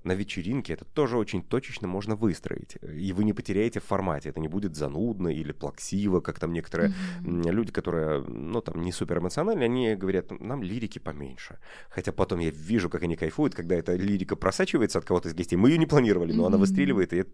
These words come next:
Speaker 1: так попадает в пару. В общем, о чём мы? Мы к тому, что не нужно идти сразу с готовым видением. Если вам сделали предложение, вы уже можете перейти к организатору и услышать, насколько ему интересно погрузиться в вас и распаковать вас как пару.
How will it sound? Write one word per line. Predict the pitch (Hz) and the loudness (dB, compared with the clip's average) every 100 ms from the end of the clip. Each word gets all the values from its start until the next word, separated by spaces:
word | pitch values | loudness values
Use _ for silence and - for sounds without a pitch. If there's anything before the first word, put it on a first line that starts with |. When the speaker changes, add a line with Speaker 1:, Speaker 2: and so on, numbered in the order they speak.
| - | -4
Speaker 1:
так | 95 | 0
попадает | 95 - 117 - | 0 0 0 -2
в | - | -2
пару. | 76 - - - - - - - - | -2 -2 -10 -16 -16 -16 -18 -18 -6
В | 117 | -2
общем, | 120 123 117 - - | 0 0 0 -2 -4
о | |
чём | - 107 82 | 2 2 2
мы? | 65 - - | -2 -6 -10
Мы | 78 101 110 107 101 - 82 | -4 -2 0 2 2 0 -8
к | - | -6
тому, | 101 135 | -4 -4
что | - 92 | -4 -2
не | 95 | 0
нужно | 110 117 82 76 67 - - | 2 2 0 -2 -4 -8 -8
идти | 101 95 117 | -6 -2 -4
сразу | - 101 104 110 | 0 0 2 2
с | |
готовым | 95 104 98 | 2 0 -2
видением. | 90 80 78 71 | -2 -4 -4 -6
Если | 80 107 113 104 - - | -2 -2 2 0 0 -4
вам | - 104 | 0 2
сделали | 110 104 98 | 4 4 2
предложение, | 98 98 101 143 87 | 0 0 0 0 0
вы | 110 | -2
уже | 107 92 | -2 -2
можете | 90 - | -4 -4
перейти | - 90 90 | -10 -8 -6
к | |
организатору | 87 82 87 117 113 | -4 -4 -2 -2 0
и | - 110 | 0 0
услышать, | 95 92 107 139 92 - | -2 -4 -4 -2 -4 -2
насколько | 87 - - 120 - - | -4 -4 -4 -4 -2 -6
ему | 87 95 90 92 113 | -2 -2 0 -2 -4
интересно | 95 87 80 87 - 82 | -6 -6 -2 -2 -2 -6
погрузиться | 82 87 82 82 - | -4 -4 -4 -6 -8
в | 71 | -4
вас | 85 107 | -4 -4
и | - | -6
распаковать | 80 - 80 82 - | -6 -8 -4 -4 -2
вас | 78 - | -6 -6
как | - | -10
пару. | - - | -10 -10